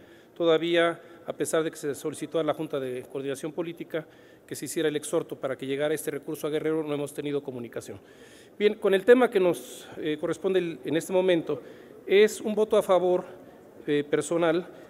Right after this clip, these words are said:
pero también quiero proponer que esta iniciativa, que es muy valiosa, eh, se pueda discutir con más amplitud y se regrese a la Comisión de Justicia para que se vuelva a analizar.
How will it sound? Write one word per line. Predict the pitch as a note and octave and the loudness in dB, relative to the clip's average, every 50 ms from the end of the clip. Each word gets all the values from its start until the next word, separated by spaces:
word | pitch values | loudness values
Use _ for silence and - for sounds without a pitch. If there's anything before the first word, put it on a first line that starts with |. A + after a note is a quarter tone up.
| - - - - - | -20 -20 -20 -14 2
pero | - F#3+ F#3+ F#3+ G3 F#3+ G3 G3 G3+ G3 G3 - - | 6 8 10 10 10 10 10 10 8 6 4 2 6
también | - F#3 F3+ F#3+ G3+ G#3+ A3+ A3+ | 8 8 8 8 8 6 6 6
quiero | A3+ - A3 G#3+ A3 G#3+ | 4 6 8 8 8 8
proponer | G#3+ F#3+ F3+ - F#3+ F3+ F3+ F#3 F#3 F3+ F#3+ G3 - - - | 8 4 4 6 6 8 8 8 8 8 4 0 -8 -8 0
que | - F3 F3+ F#3+ | 4 6 6 6
esta | F#3 - - - G#3+ G3+ G3 F#3+ F3+ E3 | 6 2 4 6 8 10 10 10 10 8
iniciativa, | D#3+ D3+ D#3 D3+ - D#3+ D3+ - - F3 E3+ E3+ E3 D3+ | 6 4 2 4 2 2 2 2 0 2 4 4 4 4
que | - E3+ E3 | 2 0 0
es | D#3 F3 | 0 0
muy | E3+ E3+ E3+ | 0 2 4
valiosa, | E3+ E3+ E3+ E3+ D3+ - - D3 C3 - - - - - - - - - - - - | 4 4 4 4 2 2 0 -4 -8 -8 -12 -18 -20 -20 -20 -20 -20 -20 -20 -12 -2
eh, | - D3 C#3+ | 0 0 2
se | - - E3+ | 2 0 2
pueda | - G#3 G#3+ A3+ G#3+ | 6 8 10 10 8
discutir | G3+ E3+ - - E3+ - F#3+ F#3 | 6 4 0 -4 -2 0 0 2
con | F#3 F#3+ E3 | 2 2 4
más | D#3+ F3+ F#3 - | 4 4 4 4
amplitud | G3 F#3+ F#3+ F3 E3+ E3 - E3+ F3 E3+ - - - - - - - | 0 0 0 -4 -4 -2 0 0 -2 -2 -6 -12 -20 -20 -16 -8 -4
y | G3 F3+ | 0 4
se | - G3+ G3 | 6 8 8
regrese | F3+ F3 F3+ E3+ E3+ G3+ A3 A#3 A3 A3 - E3 D#3+ D3+ - - - - - | 8 8 6 8 10 10 10 10 8 6 2 2 2 0 -2 -10 -16 -2 2
a | D3 C#3 | 4 6
la | D3 D3 D3 | 6 6 4
Comisión | - D3+ D#3+ D3+ - - G#3 G3+ G3 F#3 F3 E3 - - - - - - - - - - - - - - - - - - | 2 0 0 0 0 2 4 6 6 6 4 0 -6 -12 -18 -18 -20 -20 -20 -20 -20 -20 -20 -20 -20 -20 -20 -20 -8 -2
de | D3+ D3+ D#3 D#3 D3+ D3+ D3+ C#3+ C#3 - - - - - - | 0 2 4 4 4 4 4 2 0 -4 -10 -16 -16 -8 -6
Justicia | G3 - - - G3 F#3+ - - G3 G3 - | -6 -6 -4 -4 -4 -4 4 4 4 4 8
para | - F#3 F3 F3+ F3 | 8 10 10 10 8
que | F3+ F#3+ F3+ | 6 2 0
se | - - F#3 F3+ F3 F3+ - - - - - - - D3+ | 4 4 6 6 6 4 2 -2 -8 -20 -20 -18 -10 6
vuelva | D3+ F#3 G3 G3 F#3+ F3 F#3 | 8 10 10 10 10 8 8
a | F#3 - D#3 C#3 | 8 8 4 4
analizar. | C#3 C3+ C3+ C3+ C3 - - C3+ A2+ | 6 6 4 4 2 2 4 2 2